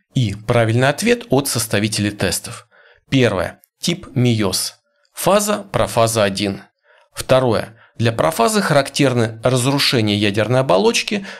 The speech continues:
формирование веретена деления, расхождение центриолей. Третье. Для мейоза характерны конъюгация гомологичных хромосом и кроссинговер.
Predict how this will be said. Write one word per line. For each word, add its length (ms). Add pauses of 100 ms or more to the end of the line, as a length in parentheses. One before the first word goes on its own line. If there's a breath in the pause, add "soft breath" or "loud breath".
формирование 720
веретена 440
деления, 560 (180 soft breath)
расхождение 600
центриолей. 800 (500)
Третье. 560 (220 soft breath)
Для 140
мейоза 360
характерны 600
конъюгация 880 (220 loud breath)
гомологичных 640
хромосом 580
и 260
кроссинговер. 920